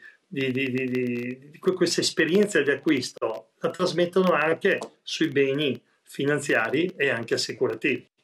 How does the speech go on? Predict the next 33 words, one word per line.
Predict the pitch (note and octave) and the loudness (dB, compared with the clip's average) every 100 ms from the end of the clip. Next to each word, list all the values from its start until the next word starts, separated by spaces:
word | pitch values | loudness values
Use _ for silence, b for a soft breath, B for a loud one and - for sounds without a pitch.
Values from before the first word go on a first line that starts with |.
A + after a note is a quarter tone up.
| _ _ B B B B - | _ _ B B B B -6
E | |
quindi, | - F3 E3 D3+ D3 | 2 4 4 2 2
e | C#3 C3 | 0 0
quindi | F3 D3 | 0 0
c'è | - | -2
stato | - D3+ D3 | 0 0 2
proprio, | D#3+ D#3 D#3 D3 B2 | 2 2 4 2 4
oltre | B2+ C3+ | 2 4
ovviamente | C3+ B2 A2+ A#2+ B2+ A#2+ A#2+ | 2 2 -2 0 -2 0 -2
a | |
un'attenzione | G#2+ A2 - A#2 - B2+ B2 A#2 | -2 -6 -8 -8 -4 0 0 -2
superiore | - B2+ - A#2 B2+ C3 | -8 -8 -4 0 2 2
rispetto | A#2+ - B2 - | 0 -4 -6 -6
al | A2+ | -8
prezzo | - B2 D3 - C3 - b b b | -2 0 0 0 -2 -2 b b b
o | D3 C3+ | 2 2
una | C3 C3 | 2 0
personalizzazione | C3 B2+ - C3 B2 B2 B2+ - C3+ | 0 -2 0 0 0 0 -2 -2 -2
dell'offerta, | B2 - C#3 A#2 - C3+ | -2 -2 -2 -2 -2 -2
ma | D#3 | 0
è | E3+ | 2
proprio | G3 G3 G3 F3 b b b b | 2 4 2 2 b b b b
questa | - D#3+ - | -2 0 0
esperienza | D#3 - F3 F3+ F#3 E3+ | -2 0 2 2 2 2
d'acquisto | E3 - D#3+ C3+ - D3+ | 0 0 -2 -2 2 0
che | - C#3+ | 2 0
viene | C3+ C#3 | 0 -2
traslata | B2+ D3+ C#3 C#3 C3+ A#2 - - B2+ B2 B B B | -2 -2 0 2 2 2 0 -2 -2 -2 B B B
da | - C3 | -4 0
bene | C3 D3 D3 | 2 2 2
di | C#3 | 2
largo | C#3+ C#3 C3+ C3+ | 4 4 2 2
consumo | C3+ B2 C3 G#2+ G#2+ G#2+ | 0 0 -4 -4 -6 -8